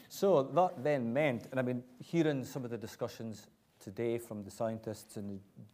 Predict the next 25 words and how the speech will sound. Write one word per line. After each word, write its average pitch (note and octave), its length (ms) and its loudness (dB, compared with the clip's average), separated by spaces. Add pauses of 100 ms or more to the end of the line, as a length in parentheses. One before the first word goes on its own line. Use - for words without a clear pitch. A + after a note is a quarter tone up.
(120)
genetic, G#2 420 -10 (300)
uh, G2+ 40 -8 (720)
um, F#2 240 -6 (240)
folk G#2+ 340 -2
as F#2+ 160 -10
well, G#2 280 -2 (680)
you A2 140 -4
know, G#2 200 -2 (1000)
although A#2 580 2 (1500)
at G2+ 120 -10
that G#2+ 200 -2 (360)
stage, A2+ 500 -2
you G2 40 -10
know, F#2+ 140 -8
there's G2 160 -10
not G#2+ 100 -8
an G2 60 -8
awful G2 200 -8
lot G2 180 -6
could G2 140 -14
be F#2 80 -10
done A2 220 -4
with F#2+ 100 -12
R F2+ 240 -10
P, F#2+ 140 -12